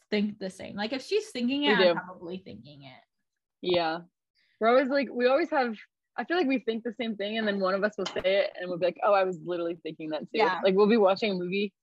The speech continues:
Speaker 2: or we'll be, like, trying to pick a movie, and we'll be like, "Oh, I want that one." And I'm like,
Speaker 1: Yeah, one of
Speaker 2: "Oh, I
Speaker 1: us
Speaker 2: was
Speaker 1: should just
Speaker 2: thinking the
Speaker 1: say
Speaker 2: same
Speaker 1: it 'cause we're
Speaker 2: thing."
Speaker 1: the ones probably thinking it.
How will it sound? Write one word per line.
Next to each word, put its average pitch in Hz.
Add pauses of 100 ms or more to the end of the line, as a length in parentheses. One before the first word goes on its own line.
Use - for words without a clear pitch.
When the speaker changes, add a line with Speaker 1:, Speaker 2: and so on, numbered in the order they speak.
(280)
Speaker 2:
or 214
we'll 220
be, 254
like, 233
trying 214
to -
pick 214
a 202
movie, 202
and 208
we'll 196
be 190
like, 190
"Oh, 185
I 175
want 175 (280)
that 160
one." 156 (200)
And 190
I'm 180
like, 180
Speaker 1:
Yeah, 214
one 262
of 196
Speaker 2:
"Oh, -
I 190
Speaker 1:
us 180
Speaker 2:
was 180
Speaker 1:
should -
just 226
Speaker 2:
thinking -
the -
Speaker 1:
say 226
Speaker 2:
same 180
Speaker 1:
it 170
'cause -
we're 220
Speaker 2:
thing." 208
Speaker 1:
the 208
ones 208
probably 190
thinking -
it. -